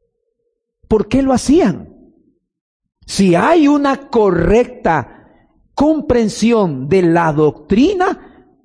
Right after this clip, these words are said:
vamos a tener entonces una aplicación muy clara de estas cosas.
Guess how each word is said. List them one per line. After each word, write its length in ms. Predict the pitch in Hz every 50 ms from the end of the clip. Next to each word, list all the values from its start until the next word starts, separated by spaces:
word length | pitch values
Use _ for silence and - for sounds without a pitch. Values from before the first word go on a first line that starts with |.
| _ _
vamos 420 | - 135 175 190 202 208 208 180 196
a 60 | -
tener 240 | - 151 165 185 175
entonces 420 | 165 156 180 180 185 - 165 147
una 160 | 156 170 180
aplicación 580 | 175 - 170 147 - 156 135 - 180 175 175 165
muy 140 | 185 190 185
clara 800 | - 175 196 220 196 156 131 - - - - - _ _ _ _ _
de 100 | 117 147
estas 220 | 156 - - - -
cosas. 520 | - - - - - 107 107 - - _